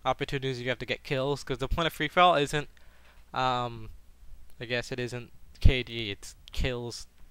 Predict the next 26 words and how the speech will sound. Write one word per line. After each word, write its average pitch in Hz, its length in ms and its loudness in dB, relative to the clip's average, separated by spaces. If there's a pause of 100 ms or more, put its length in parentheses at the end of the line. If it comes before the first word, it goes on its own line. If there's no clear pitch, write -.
count, 120 400 -6
it's - 140 -14
points. 113 500 -8 (480)
This 135 140 -2
isn't 156 180 -2
like 147 180 -2
Team 143 220 -8
Slayer, 117 500 -2 (520)
uh, 117 80 -4
'cause 117 180 -6
it's - 80 -8
free-for-all. 110 540 -4
This 117 100 -8
goes 160 220 4
from, 131 200 -8
uh, 127 180 0
M 123 180 -4
L 127 80 -6
G 127 120 -2
free-for-all, 123 360 -2
which 120 120 -4
I 123 60 2
played 156 160 2
a 120 80 -2
lot 117 240 4
of. 110 220 -2